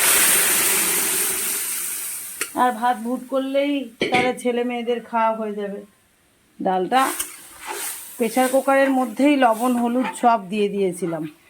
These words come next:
কাঁচা লঙ্কা সব just একটু ফোড়ন দিলাম। আর ভাতের হাঁড়ির ওপরে গরম জল দিয়েছি, সেই জল দিয়ে ডালটা পাতলা করে নেবো। এই যে,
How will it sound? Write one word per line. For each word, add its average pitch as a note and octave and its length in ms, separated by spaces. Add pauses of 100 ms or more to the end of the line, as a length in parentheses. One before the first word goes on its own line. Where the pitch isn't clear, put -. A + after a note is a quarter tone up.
(300)
কাঁচা G3+ 300
লঙ্কা A3 640 (960)
সব G3 280
just G#3+ 280
একটু A3+ 160
ফোড়ন A#3+ 440
দিলাম। C#4 300
আর A3 180
ভাতের G#3 420
হাঁড়ির A3+ 340
ওপরে C4 320
গরম A#3 380
জল B3 220
দিয়েছি, C4 500 (920)
সেই A3 280
জল G#3+ 440
দিয়ে C#4+ 380 (460)
ডালটা F#3+ 320
পাতলা G3 380
করে F3+ 220
নেবো। E3+ 200
এই F#3+ 160
যে, D3 200